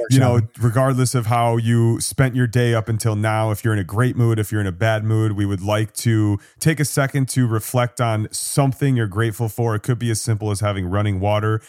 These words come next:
Speaker 1: It could be something very specific that's happened to you recently, but it's good to start every episode with a moment of gratitude so that we get into the right mind state to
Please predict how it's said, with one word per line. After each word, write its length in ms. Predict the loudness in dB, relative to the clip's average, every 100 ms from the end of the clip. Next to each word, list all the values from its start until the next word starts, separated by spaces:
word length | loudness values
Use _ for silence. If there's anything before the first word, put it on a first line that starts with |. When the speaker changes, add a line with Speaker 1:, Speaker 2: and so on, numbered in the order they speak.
| -10
Speaker 1:
It 80 | -8
could 160 | -2 -2
be 80 |
something 380 | -2 -6 -4 -6
very 240 | -2 -2 -2
specific 600 | -6 -8 -4 -4 -4 -6
that's 160 | -6
happened 340 | -2 -2 -4 -6
to 80 | -4
you 80 | -4
recently, 580 | -4 -4 -4 -2 -2 -4 -14 _
but 120 | 0
it's 140 | 0 -2
good 300 | 0 0 0
to 100 | -4
start 500 | -2 0 0 0 -4 _ _ _ _
every 440 | 0 2 2 2 2
episode 600 | -2 -2 -4 -2 0 0
with 240 | 0 -2 0
a 40 |
moment 320 | 0 0 0
of 80 | 0
gratitude 540 | 0 -2 -2 -4 -4 -4
so 140 | -2
that 20 |
we 100 | -4
get 200 | -2 -4
into 180 | -4 -6
the 100 | -8
right 260 | -6 -6 -4
mind 300 | -4 -4 -6
state 400 | -6 -6 -6 -8
to 360 | -6 -4 -6